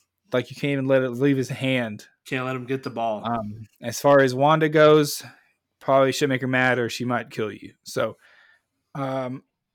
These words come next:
Speaker 1: tricky stuff happening there. <clears throat> There's a question of whether she can manipulate the ball in the air or not,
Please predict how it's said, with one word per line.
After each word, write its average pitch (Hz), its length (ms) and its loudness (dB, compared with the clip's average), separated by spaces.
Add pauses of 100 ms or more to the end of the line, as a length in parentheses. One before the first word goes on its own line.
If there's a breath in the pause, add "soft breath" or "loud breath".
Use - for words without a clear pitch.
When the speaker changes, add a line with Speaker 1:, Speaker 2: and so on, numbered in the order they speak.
(120)
Speaker 1:
tricky 156 460 -2
stuff 147 420 2
happening 120 440 0
there. 117 380 -8
<clears throat> - 60 -20
There's 196 480 2
a 214 40 -2
question 170 340 2
of 143 60 -8
whether 143 200 2
she 139 160 -6
can 127 160 -4
manipulate 123 460 -6
the 110 40 -16
ball 113 200 -10
in 107 100 -14
the 104 160 -20
air 113 200 -8
or 101 60 -16
not, 101 200 -20